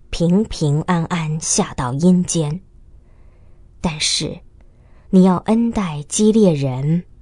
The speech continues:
巴西来的众子，使他们与你同席吃饭，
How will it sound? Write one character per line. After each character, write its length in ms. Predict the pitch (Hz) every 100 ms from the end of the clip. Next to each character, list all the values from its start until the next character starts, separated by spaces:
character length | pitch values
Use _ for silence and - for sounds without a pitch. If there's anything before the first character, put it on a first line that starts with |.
| -
巴 220 | 190 175
西 320 | 175 - 185
来 260 | 175 151 139
的 120 | 202
众 240 | 196 196 156
子， 280 | - 98 - - - - - - - - -
使 180 | - 175
他 200 | - 170
们 360 | 170 151 147 160
与 220 | 175 170
你 260 | 185 165 135
同 380 | - 160 147 202
席 320 | - 135 139
吃 200 | - 185
饭， 320 | - 190 151